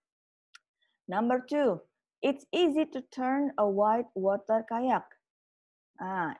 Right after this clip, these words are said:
is it true or false? Next, number three, the Pandi River is in Brazil. Nah, nanti bisa, bisa keluarkan di ujian nih.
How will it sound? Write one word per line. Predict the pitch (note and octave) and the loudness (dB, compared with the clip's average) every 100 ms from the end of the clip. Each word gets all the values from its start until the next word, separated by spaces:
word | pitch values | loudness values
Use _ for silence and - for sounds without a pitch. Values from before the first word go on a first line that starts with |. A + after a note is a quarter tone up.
| _ - | _ -8
is | F3+ G#3 | -6 -4
it | G#3+ - | -6 -4
true | B3+ D4 D#4 | 0 2 2
or | A#3 A#3+ A#3 | 2 -2 2
false? | C#4 B3 D#3 - _ _ _ _ _ _ _ _ _ _ _ _ _ | 4 4 2 -4 _ _ _ _ _ _ _ _ _ _ _ _ _
Next, | F#3+ C4+ C4 A#3 | -4 -4 -4 -2
number | A3+ A#3+ | -2 -2
three, | A#3+ C4+ B3 D#3+ - _ _ _ | -4 -2 0 -2 -8 _ _ _
the | F#3+ - - | -2 -2 -2
Pandi | A#3 C4+ D#4+ D#4+ | 0 0 2 2
River | D4 B3+ B3 B3+ B3+ | 2 -2 0 0 0
is | - A#3 A3+ | -2 -4 -4
in | - A#3 A#3+ G3 | -4 -2 -2 0
Brazil. | G#3+ G#3 A3 C#4 F#3 D3 - _ | 0 0 0 2 2 -2 -14 _
Nah, | E3 D#3+ D#3+ | -10 -8 -6
nanti | G3+ A#3+ | -4 -2
bisa, | A#3 A3 F#3+ | -2 0 -2
bisa | - F#3+ - | -2 -10 -8
keluarkan | F#3+ F3+ F3+ F#3 F3 | -6 -4 -4 -6 -4
di | |
ujian | E3+ E3 F#3 E3 | -4 -2 -4 -4
nih. | D3 C#3+ | -8 -12